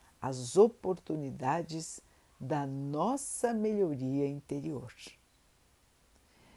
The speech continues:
Que o Pai possa assim nos abençoar com a força, com a fé, com a esperança, com a certeza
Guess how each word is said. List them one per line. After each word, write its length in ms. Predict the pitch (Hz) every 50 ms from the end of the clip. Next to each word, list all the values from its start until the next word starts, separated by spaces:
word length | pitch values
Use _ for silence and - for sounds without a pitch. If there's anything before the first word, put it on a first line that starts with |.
| - - _
Que 100 | - 156
o 60 | 156
Pai 320 | - - - 151 143 143 147
possa 480 | 143 - 151 147 160 170 - - -
assim 360 | 139 135 - - - - 185 190
nos 320 | 190 180 175 175 160 165
abençoar 760 | 170 165 160 156 143 156 - - - - 131 127 123 127 123 - - _ - - - - _ _
com 120 | - - 127
a 40 | 117
força, 760 | - - - - - 143 151 151 139 123 - - - 107 -
com 140 | - 131 127
a 60 | 123
fé, 440 | 113 - - - - 143 147 147 143
com 200 | - - - 131
a 100 | 143 147
esperança, 1500 | 151 160 151 - - - - - 175 170 165 143 147 156 170 180 175 170 156 - - - - - - 139 120 113 123 - _ _ _ _ _ _ _ _ _ _
com 180 | - - 170 180
a 40 | 190
certeza 1300 | 180 - - - 220 220 202 - - _ _ _ - 202 202 202 175 151 - - - 139 123 113 117